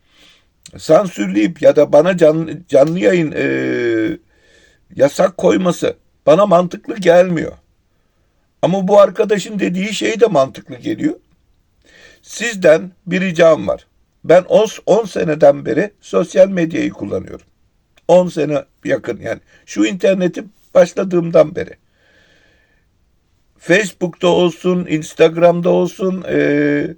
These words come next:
YouTube'da olsun. E, benim hiç takipçim olmadı çünkü bu konuyu, yani sistemde var olmayı, sosyoekonomik, din-, dinsel, kültürel yapıda ki zihniyeti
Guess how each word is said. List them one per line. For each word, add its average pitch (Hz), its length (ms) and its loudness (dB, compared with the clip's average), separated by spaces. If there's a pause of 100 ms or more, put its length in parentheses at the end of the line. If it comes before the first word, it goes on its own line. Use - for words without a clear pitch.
(280)
YouTube'da 170 640 -2
olsun. 175 460 -2 (480)
E, - 40 -12 (160)
benim 247 400 -4
hiç 214 260 -8
takipçim 208 600 -2
olmadı 247 400 2
çünkü 214 400 -12
bu 269 100 -6
konuyu, 160 560 -4
yani 151 280 0
sistemde 208 720 0
var 185 300 6
olmayı, 147 520 0 (560)
sosyoekonomik, 180 920 0
din-, 175 280 -2 (180)
dinsel, 185 400 2
kültürel 170 520 2
yapıda 160 520 2 (440)
ki 190 180 -6
zihniyeti 190 880 -4